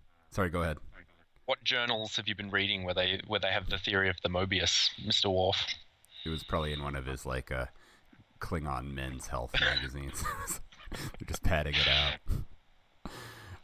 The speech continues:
Speaker 1: Um, I was gonna ask if it was more
Speaker 2: Okay.
Speaker 1: awkward than his Neutrogena T-gel commercial.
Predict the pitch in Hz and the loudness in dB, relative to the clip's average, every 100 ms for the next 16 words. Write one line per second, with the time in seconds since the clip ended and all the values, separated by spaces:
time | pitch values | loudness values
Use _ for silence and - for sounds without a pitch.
0 | - 85 76 71 71 71 76 80 73 71 | -2 2 2 2 0 -2 -6 -8 -8 -10
1 | - _ - - _ _ - _ 101 98 | -12 _ -20 -20 _ _ -20 _ 2 2
2 | 87 80 73 71 71 - 71 65 71 69 | 4 2 0 -4 -6 -2 -2 0 -2 -2
3 | 67 67 64 64 - _ 82 73 71 73 | -4 -4 -6 -8 -12 _ -6 -4 -4 -4
4 | 65 - - 80 - 52 - - - - | -4 0 0 0 -4 -8 -10 -14 -14 -14
5 | 62 | -16